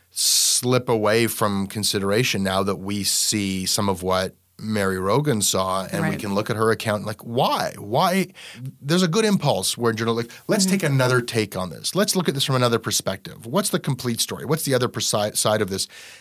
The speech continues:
Speaker 1: Like, that's, we should be doing that. And yet, like, is there a danger to doing that where, like, just this relentless need to have,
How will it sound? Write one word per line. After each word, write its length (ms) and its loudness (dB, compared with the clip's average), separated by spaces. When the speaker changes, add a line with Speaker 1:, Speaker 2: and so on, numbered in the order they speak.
Speaker 1:
Like, 140 -4
that's, 360 -2
we 140 2
should 260 2
be 120 0
doing 300 -2
that. 260 -4
And 160 2
yet, 280 2
like, 120 -2
is 140 4
there 180 4
a 60 4
danger 460 2
to 100 -2
doing 300 2
that 200 2
where, 140 2
like, 160 0
just 240 -4
this 240 -2
relentless 480 2
need 220 0
to 80 0
have, 420 2